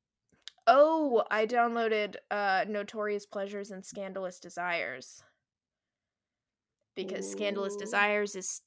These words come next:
Speaker 1: technically a pirate
Speaker 2: Oh,
Speaker 1: romance.
Speaker 2: that's Elizabeth Hoyt?
Speaker 1: Yep. But it's number
Speaker 2: Oh.
Speaker 1: three,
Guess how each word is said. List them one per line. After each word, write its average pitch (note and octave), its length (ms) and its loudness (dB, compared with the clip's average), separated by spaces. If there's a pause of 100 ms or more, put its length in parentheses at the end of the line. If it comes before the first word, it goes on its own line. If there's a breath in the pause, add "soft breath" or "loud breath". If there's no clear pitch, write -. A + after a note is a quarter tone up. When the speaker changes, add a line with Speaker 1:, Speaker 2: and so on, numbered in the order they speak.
(120)
Speaker 1:
technically G#3 760 -2
a F#3+ 60 -4
pirate G#3+ 540 0
Speaker 2:
Oh, A#3 440 12
Speaker 1:
romance. - 0 -
Speaker 2:
that's G3+ 260 4
Elizabeth G3+ 440 2
Hoyt? F#3+ 540 0
Speaker 1:
Yep. G#3 300 -2 (480)
But A#3 160 12
it's A3 200 4
number A3+ 320 2
Speaker 2:
Oh. G3+ 140 -10
Speaker 1:
three, D4+ 600 -2